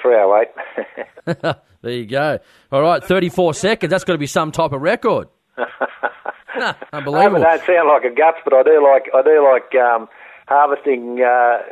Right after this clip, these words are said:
Speaker 1: my own game, yeah.
Speaker 2: <laughs> All right, mate, f-, finish off. Tell us a story. Maybe a hunting story, maybe a personal accomplishment, something that can, uh,
Speaker 1: Uh,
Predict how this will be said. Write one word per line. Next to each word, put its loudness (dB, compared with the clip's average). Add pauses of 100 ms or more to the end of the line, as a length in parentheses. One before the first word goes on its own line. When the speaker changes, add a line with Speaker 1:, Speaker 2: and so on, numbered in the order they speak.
Speaker 1:
my 0
own -8
game, -4
yeah. 0 (760)
Speaker 2:
<laughs> -6 (380)
All -2
right, -16
mate, -4 (120)
f-, -20
finish -6
off. -2
Tell -2
us -8
a -10
story. -2
Maybe -8
a -6
hunting -6
story, -2
maybe -6
a -10
personal -6
accomplishment, -10
something -10
that -10
can, -10
uh, -4
Speaker 1:
Uh, -4